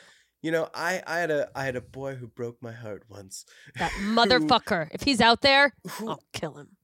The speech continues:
Speaker 1: But, but who described it that way? He's like, "No, no, no, no. You have a responsibility."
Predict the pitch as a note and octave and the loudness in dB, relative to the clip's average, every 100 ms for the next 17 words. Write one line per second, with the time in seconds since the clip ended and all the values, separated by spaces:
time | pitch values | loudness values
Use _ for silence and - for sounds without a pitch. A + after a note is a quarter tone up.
0 | F#3+ D#3 G#3+ F#3+ A3 G3 B3 G#3 G#3 - | -14 -4 -2 0 -2 -2 -4 -4 -4 0
1 | G3 - A#2+ G2 G#2 B2 C3+ B2 F3+ A#3 | -2 -2 -4 -4 -6 -6 -8 -8 -8 -6
2 | E3 G#2 E2 D3 D4+ G#4+ F#4 - - C3 | -6 -6 -10 -6 -6 -4 -6 -4 -6 -8
3 | B2+ - G2+ - - - | -10 -10 -10 -10 -12 -20